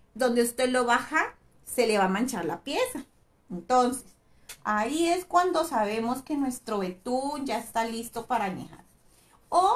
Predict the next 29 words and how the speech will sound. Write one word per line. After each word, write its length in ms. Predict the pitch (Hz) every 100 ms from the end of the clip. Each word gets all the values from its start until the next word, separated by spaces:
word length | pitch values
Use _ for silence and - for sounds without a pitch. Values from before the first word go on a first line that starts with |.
| 523 -
usted 400 | 277 269 - 208
exactamente 800 | 226 269 269 349 370 254 247 247 -
lo 140 | 233
va 60 | 214
a 100 | 214
pasar 320 | 311 320 302
encima 680 | 320 339 - 311 339 233
de 140 | 196 208
la 180 | 285 -
pieza 560 | - 240 226 - 190 - - _ _ _ - _ - _ _
y 240 | 302 320 403 -
le 200 | 254 262
va 100 | 254
a 60 | 254
pasar 300 | 285 339 294 -
y 140 | 302
que 140 | 311 285
le 180 | 277
quede 180 | 302 339
un 120 | 359
poquito 540 | 339 381 - 330 339 -
tras, 280 | 302 330 -
que 100 | 247
le 140 | 220
queda 160 | 240 214
así 320 | - 254 240
trasluci-, 600 | 247 277 320 339 285 - _
traslúcido, 760 | 302 233 233 247 240 240 247
perdón, 300 | 277 277 359